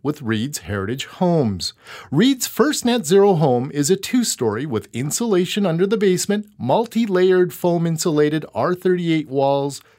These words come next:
triple pane windows, and a roof full of solar.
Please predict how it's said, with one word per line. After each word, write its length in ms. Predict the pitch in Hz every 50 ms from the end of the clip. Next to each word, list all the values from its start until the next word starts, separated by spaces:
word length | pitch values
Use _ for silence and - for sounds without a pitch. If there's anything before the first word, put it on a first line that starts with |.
| _ -
triple 300 | - 214 233 - 254 226
pane 320 | - 196 196 196 196 190
windows, 460 | 175 175 180 190 196 196 208 220 - - _ _ -
and 180 | - 113 107 98
a 80 | 95 87
roof 380 | 85 82 90 104 139 180 170
full 360 | - - - - 107 98 117
of 140 | 156 175 170
solar. 640 | - - - - 185 175 165 151 147 123 113 92 82